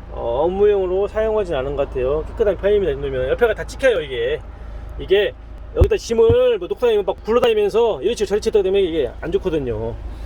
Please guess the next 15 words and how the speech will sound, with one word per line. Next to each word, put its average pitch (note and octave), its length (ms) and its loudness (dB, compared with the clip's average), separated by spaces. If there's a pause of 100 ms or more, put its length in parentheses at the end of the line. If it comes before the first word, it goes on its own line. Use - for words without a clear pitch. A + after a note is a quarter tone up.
(260)
에어백은 G#3+ 680 2
이 F#3+ 80 -6
뒤에까지 F3 480 -4
있네요, B2+ 240 -6
보니까. A#2+ 600 -6 (760)
참 - 320 -8
에어백은 C#3 480 -6
많이 B2 160 -4
달려있네. A#2 540 -6 (400)
음, G2+ 400 -8 (1120)
뒤쪽은 G#3+ 540 2
사고 A3+ 280 0
이런 F3+ 160 -2
거 C#3+ 120 0
없습니다. D#3 640 -2